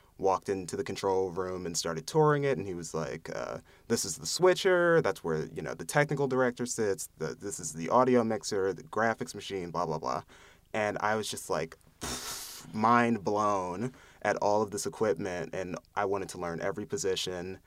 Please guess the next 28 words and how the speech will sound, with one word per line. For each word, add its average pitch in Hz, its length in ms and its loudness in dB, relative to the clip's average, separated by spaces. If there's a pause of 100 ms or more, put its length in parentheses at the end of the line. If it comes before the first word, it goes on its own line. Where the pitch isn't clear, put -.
(680)
And 90 600 -4
I 95 140 -2
was 95 180 -4
just, - 400 -6
um, 82 460 -6 (680)
I 113 100 2
became 123 320 -4
so 101 420 2
enamored 90 640 -4
with 87 340 -6 (140)
production 90 720 -4
and 80 280 -4 (480)
the 104 80 -2
process 95 600 0
of, 85 280 -2
of 82 300 -4 (220)
a 90 100 2
show 98 640 2
existing 101 600 -2
in 92 120 -4
your 92 120 -2
mind 90 540 -2
and 90 220 -6
then 90 120 -6
becoming 90 380 -4
a 85 60 -6
fully 92 360 -4
realized 82 680 -4